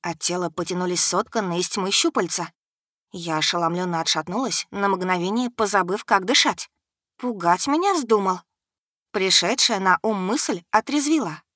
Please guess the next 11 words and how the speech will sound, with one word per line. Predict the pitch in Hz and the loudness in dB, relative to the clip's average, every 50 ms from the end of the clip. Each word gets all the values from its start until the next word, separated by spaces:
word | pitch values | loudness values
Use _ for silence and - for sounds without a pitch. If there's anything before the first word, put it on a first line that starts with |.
| _ - | _ -6
Ловким | - 190 185 180 180 - - 185 175 165 | -2 2 2 2 2 2 -2 -6 -6 -2
движением | 170 180 175 165 202 247 254 220 196 185 | -2 0 0 0 0 0 0 0 -2 -2
я | 175 185 180 175 | 0 2 4 2
отбросила | 175 170 175 185 185 - 214 180 175 175 | 4 2 -2 -2 0 0 2 2 0 0
край | - 180 175 175 | 2 0 0 0
полотенца, | 170 175 165 160 160 - 254 302 302 - - 170 175 - _ _ | 0 0 0 0 2 2 0 0 2 0 -2 -4 -6 -12 _ _
взяла | - 202 190 196 196 185 180 175 | -8 -6 0 2 4 6 6 4
пирожок | 175 185 180 175 170 170 208 240 - - _ _ | 4 2 2 4 4 4 4 0 0 -4 _ _
и | - 214 202 | -6 -4 -2
серьёзно | - - 196 190 220 302 330 330 302 247 | 0 0 0 2 2 2 2 4 0 0
произнесла: | - 196 185 175 175 170 165 165 - 170 151 151 | 0 -2 -2 -2 0 0 -2 -2 0 0 0 0